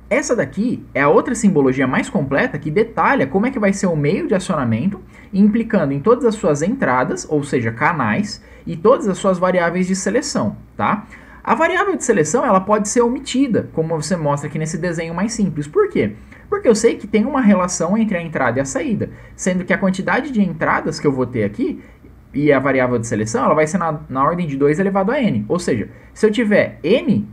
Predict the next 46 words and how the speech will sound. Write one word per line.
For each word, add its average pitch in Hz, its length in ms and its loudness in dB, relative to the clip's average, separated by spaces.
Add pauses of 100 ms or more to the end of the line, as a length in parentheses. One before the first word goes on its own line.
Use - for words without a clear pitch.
variáveis 120 440 2
de - 60 -4
seleção, 131 480 0
eu 175 60 -2
vou 185 120 0
ter 190 140 0
dois 170 240 4
elevado 147 320 2
a 139 80 4
n 151 100 -2
entradas. 226 560 -2 (300)
Então, 196 180 2
se 294 80 -2
eu 269 40 0
falo 208 200 2
pra 190 100 2
vocês 151 480 -2 (140)
que 147 80 2
eu 139 40 6
tenho 123 360 0 (120)
dezesseis 143 800 -2 (180)
canais 165 680 -2 (100)
ou 139 200 2
entradas 123 540 -2
no 123 80 -4
meu 120 100 -2
multiplexador, 117 920 0 (180)
quer 165 100 4
dizer, 160 140 0
então, 190 200 2
que 190 80 4
eu 196 60 2
tenho 190 200 0
o 185 40 0
quê? 135 260 -2
Eu 120 120 -2
posso, 139 400 0
eu 120 100 -2
tenho 135 240 -2
uma, 120 460 0
uma 113 240 -6
quantidade 123 320 0
de 120 40 -4
variáveis 107 380 0
de - 60 -10
seleção 120 500 -2